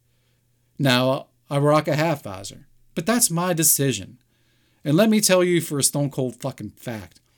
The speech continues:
Ask anyone I've, I've ever skated with, and they'll tell you, when I rocked a cage, the last word you would have thought to call me was a fucking pussy. And I don't even condone use of that word in such situations, but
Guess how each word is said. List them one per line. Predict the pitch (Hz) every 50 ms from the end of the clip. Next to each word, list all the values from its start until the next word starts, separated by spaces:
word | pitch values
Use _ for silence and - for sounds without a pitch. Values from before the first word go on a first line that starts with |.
| _ _ -
Ask | 147 139 131 - - 190
anyone | 170 165 185 180 170 165 165 160
I've, | 151 143 135 127
I've | 127 123 113 135
ever | 147 147 139
skated | - - - 143 139 139 131 113
with, | 101 95 95 104 - _ _ _ _ _ -
and | - 117 113 123
they'll | 135 135 139
tell | - - 151 143 139 123
you, | 101 92 92 95 98
when | 98 107 110
I | 120 127
rocked | 139 151 160 170 165 -
a | -
cage, | - - 139 143 151 165 190 170 - _ _ _ _ _ _ _ _ _ _
the | - 139
last | 117 123 143 151 180 175 - -
word | 143 147 156 156 151
you | 143 143
would | 139 143 143
have | 135 120 -
thought | - 151 135 135 135 -
to | 131
call | - - 123 123 123 127
me | 135 131 123
was | 113 107 107 104 98
a | 101 92
fucking | - - 127 - - 104 92
pussy. | - - 110 98 - - - 87 _ _ _ _ _ _ _ _ _ _ _ _ _ _ _ _ _ _ -
And | 139 131
I | 139 135 139 139 143
don't | 139 139 135 139
even | 135 120 123 113 117
condone | 113 - 123 113 104 123 123 117 110 107 107 104 110 104
use | 120 127 131 120 -
of | 117 104
that | 107 101 101
word | 95 98 95 95 98 98 - - -
in | - 117 98 92 92
such | - - 120 104 101 -
situations, | - - - 110 104 110 113 117 117 - - 107 104 -
but | _ _ - - -